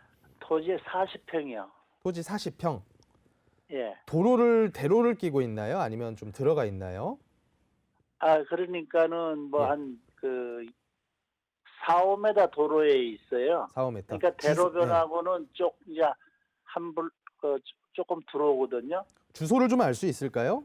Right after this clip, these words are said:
Speaker 2: 제가 좀 더 자세한 상담을 해드리려면
Speaker 1: 예,
Speaker 2: 주소가
Speaker 1: 예.
Speaker 2: 좀 있어야 될 것 같아요.
Speaker 1: 이삼삼의 칠십구 호.
Speaker 2: 이삼삼의 칠십구 호요?
Speaker 1: 예, 예.
Speaker 2: 아, 지금 말씀하신 데를 제가 지도상에 표현을 했는데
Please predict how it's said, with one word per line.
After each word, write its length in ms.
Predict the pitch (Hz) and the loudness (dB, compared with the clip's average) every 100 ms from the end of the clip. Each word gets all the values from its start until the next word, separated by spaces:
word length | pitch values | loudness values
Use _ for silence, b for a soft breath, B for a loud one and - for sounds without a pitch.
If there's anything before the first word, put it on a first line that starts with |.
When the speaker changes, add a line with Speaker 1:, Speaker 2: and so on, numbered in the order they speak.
| - | -6
Speaker 2:
제가 120 | 156 | -4
좀 140 | 147 208 | -4 -4
더 80 | 190 | -6
자세한 400 | - 170 196 185 | -8 -2 -2 0
상담을 420 | 165 147 139 131 | -2 -2 -4 -4
해드리려면 640 | 165 175 139 156 220 123 | -4 -4 -4 -4 -6 -6
Speaker 1:
예, 320 | 156 151 143 135 | -4 0 2 2
Speaker 2:
주소가 240 | 131 123 | 2 0
Speaker 1:
예. 40 | |
Speaker 2:
좀 120 | 127 110 | 0 -6
있어야 260 | 180 202 | -2 0
될 80 | 190 | -2
것 60 | 175 | 0
같아요. 160 | 175 | 0
Speaker 1:
이삼삼의 160 | 175 165 - | 0 -8 -6
칠십구 640 | 202 - 170 - 143 123 | -6 -6 -14 -6 -4 0
호. 140 | 113 - _ _ | 0 -2 _ _
Speaker 2:
이삼삼의 520 | 127 170 170 160 160 165 | -6 -2 0 0 0 0
칠십구 680 | 247 226 254 254 _ - 131 | -2 -2 -2 -2 _ -8 -2
호요? 320 | 135 135 185 - _ _ _ _ _ - | 0 2 0 -4 _ _ _ _ _ -6
Speaker 1:
예, 400 | 160 147 127 110 | 0 2 2 -4
예. 100 | 104 _ _ _ _ _ | -10 _ _ _ _ _
Speaker 2:
아, 420 | 117 113 117 123 117 | -8 -4 -2 -2 -4
지금 160 | 156 | -2
말씀하신 500 | 151 131 233 226 220 | 0 0 2 0 2
데를 220 | 190 175 156 | 0 0 0
제가 480 | 131 123 143 139 98 | 0 2 2 0 -2
지도상에 440 | 135 139 139 135 | -4 -4 -4 -6
표현을 420 | - 208 190 170 | -2 -2 0 -4
했는데 560 | 190 208 160 196 190 | -4 -4 -4 0 -2